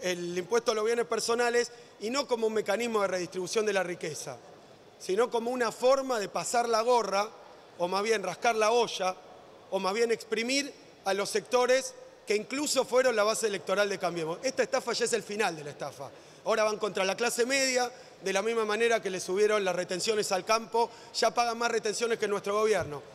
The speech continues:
Imagínese a qué nivel ha llegado esa estafa electoral. Y vale la pena recorrer un poco, porque usted sabe que estamos cumpliendo tres años del gobierno de Mauricio Macri.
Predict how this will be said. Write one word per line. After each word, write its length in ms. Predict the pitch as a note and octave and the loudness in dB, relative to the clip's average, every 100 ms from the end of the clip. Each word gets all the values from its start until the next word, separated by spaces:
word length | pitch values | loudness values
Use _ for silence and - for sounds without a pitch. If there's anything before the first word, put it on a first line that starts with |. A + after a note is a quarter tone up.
| - - | -20 -8
Imagínese 560 | F3 F#3+ G#3+ A#3+ A3 A#3+ | -4 -2 -2 -2 0 0
a 80 | |
qué 100 | A3 | 0
nivel 440 | A#3 A#3 A#3 A#3+ B3 - - - | -2 2 4 2 0 -16 -20 -10
ha 100 | - | -4
llegado 300 | F#3 G#3+ G#3+ | 0 2 2
esa 120 | G#3 F#3+ | 2 -2
estafa 260 | G#3+ G3 | -2 -2
electoral. 480 | G3 F3+ - F3 D3+ - - | -4 -4 -2 -2 -2 -8 -12
Y 80 | E3+ | -2
vale 240 | G#3+ B3+ B3 | 0 2 2
la 160 | A#3 | 2
pena 220 | B3 B3 | 2 2
recorrer 440 | A3+ G#3 G#3 A#3 A#3 | 0 -2 0 2 0
un 120 | A3+ | 0
poco, 440 | A3+ G#3 - F3+ F3+ - - - | 0 0 0 -4 -4 -14 -16 -8
porque 200 | F3 G#3 | 0 0
usted 180 | G#3+ | 2
sabe 480 | A#3+ B3+ A3+ G#3 G#3 G#3+ - - - | 2 4 4 2 -4 -6 -18 -20 -8
que 560 | G3 F#3+ F#3 F#3 F3+ E3+ - - - - - - | -2 0 2 2 0 -2 -8 -16 -18 -20 -20 -12
estamos 460 | - F3 B3 B3+ A#3+ | -8 0 2 2 0
cumpliendo 560 | - A3 G3+ C4 B3+ A#3 | -2 -8 -2 0 2 0
tres 300 | B3 A#3+ B3+ | 0 2 4
años 500 | A3+ A3 A3 A3 - - - - E3+ | 2 2 -2 -4 -8 -20 -20 -8 -2
del 140 | F#3+ | 0
gobierno 340 | G3 A3 A3+ | 2 2 2
de 60 | G#3 | 0
Mauricio 500 | G3 G3+ G#3 - F#3+ | 0 0 0 -2 -2
Macri. 400 | E3 C#3+ - C3+ | -4 -8 -12 -16